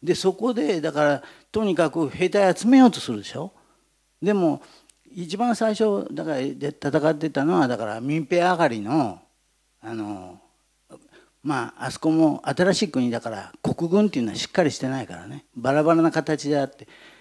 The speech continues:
それで民兵上がりの、こう、猛者たちが主力戦闘を担うわけですけど、で、こういうふうにして長引くに従って、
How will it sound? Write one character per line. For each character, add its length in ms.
そ 160
れ 260
で 460
民 200
兵 120
上 140
が 100
り 100
の、 320
こ 520
う、 120
猛 180
者 160
た 160
ち 140
が 420
主 200
力 200
戦 260
闘 160
を 60
担 320
う 40
わ 120
け 100
で 100
す 100
け 100
ど、 300
で、 220
こ 340
う 20
い 20
う 60
ふ 20
う 20
に 100
し 60
て 80
長 340
引 140
く 80
に 120
従 220
っ 80
て、 280